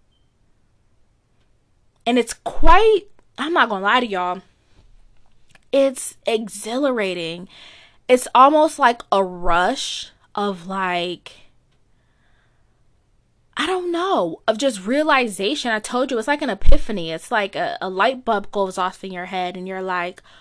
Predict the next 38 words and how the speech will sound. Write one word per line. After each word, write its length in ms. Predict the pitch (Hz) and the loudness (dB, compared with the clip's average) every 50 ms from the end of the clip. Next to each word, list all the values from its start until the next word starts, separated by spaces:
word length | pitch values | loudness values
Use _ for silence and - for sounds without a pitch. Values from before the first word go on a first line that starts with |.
| _ _ _ | _ _ _
"Oh." 400 | - 415 480 440 208 - - - - - - _ _ _ _ _ _ _ _ _ _ _ _ _ _ _ _ _ _ _ _ _ _ - | 0 2 2 2 0 0 -4 -8 -14 -20 -20 _ _ _ _ _ _ _ _ _ _ _ _ _ _ _ _ _ _ _ _ _ _ -2
And 140 | 254 269 285 | 0 2 2
you 120 | 277 285 | 2 0
stop, 560 | 294 - - - 339 330 320 330 320 - - - - | 0 -2 -2 0 2 4 4 4 2 0 -4 -8 -8
you 160 | 247 262 269 | -8 -8 -8
stop, 560 | - - - 302 294 302 294 - - - - | -8 -6 -4 -2 -2 -2 -2 -4 -6 -10 -8
um, 600 | 240 247 240 233 233 214 208 196 196 196 190 196 - _ _ _ _ _ _ _ _ - | -6 -6 -6 -6 -6 -6 -8 -8 -8 -10 -12 -14 -16 _ _ _ _ _ _ _ _ -6
you 80 | 269 | -2
stop 240 | 277 - 349 349 - | 2 4 4 4 4
acknowledging 920 | 277 262 220 214 214 226 240 285 320 330 320 269 226 226 208 190 180 180 - - - - _ _ _ _ - - | 2 -2 -2 -2 2 4 6 8 8 8 6 4 0 -4 -6 -6 -8 -10 -12 -12 -14 -14 _ _ _ _ -4 -4
<laughs> 500 | 679 587 554 - - - - - - - | -4 -8 -18 -20 -20 -20 -20 -18 -10 -6
a 100 | 254 262 | -2 2
lot 260 | 254 240 226 233 220 | 4 6 6 6 6
of 60 | 214 | 4
stuff. 280 | 214 - - 190 175 - | 0 -4 -6 -6 -4 -4
A 80 | - - | -2 2
lot 160 | 233 240 269 | 4 4 4
of 80 | 285 285 | 2 0
stuff 240 | - 294 262 240 208 | -2 -2 -2 -2 -2
doesn't 320 | 240 240 240 - 254 226 | -2 -2 -2 -4 -6 -6
need 160 | 233 233 226 | -8 -8 -8
to 80 | - 214 | -10 -10
be 120 | 226 214 | -8 -8
acknowledged. 600 | 180 185 185 208 240 254 254 262 254 240 247 - | -8 -6 -4 2 4 4 4 4 4 0 0 -2
It 120 | - 226 214 | -4 -4 -4
doesn't 300 | 233 220 208 214 202 214 | -4 -4 -4 -4 -4 -4
need 220 | 214 208 208 208 | -4 -6 -6 -8
to 120 | - - | -12 -16
be 520 | 190 175 202 196 190 190 185 180 180 190 - - - - - _ _ _ _ | -14 -12 -10 -10 -10 -10 -10 -10 -12 -14 -18 -20 -20 -20 -20 _ _ _ _
thought 240 | - 294 285 302 302 | 4 6 6 6 6
about. 540 | 294 262 277 262 262 262 254 247 233 - - 139 - 71 - - | 4 4 4 4 4 6 4 4 2 0 -2 -6 -10 -12 -16 -18
You 320 | - - 87 - 233 269 311 | -20 -20 -12 -4 0 4 6
don't 200 | 320 330 339 320 | 6 6 6 4
even 280 | 311 254 220 190 - | 0 -4 -4 -6 -8
care. 600 | - - - - - 226 233 233 208 165 143 - | -10 -10 -8 -6 -4 -4 -4 -2 -2 -4 -4 -6
So 340 | - - - - 302 285 311 | -8 -8 -2 2 4 4 4
much 300 | 294 285 285 262 - - | 2 0 -4 -4 -6 -10
falls 720 | - - _ _ - 233 233 240 240 240 233 214 196 - | -16 -18 _ _ -4 -2 0 0 0 0 -2 -2 -4 -6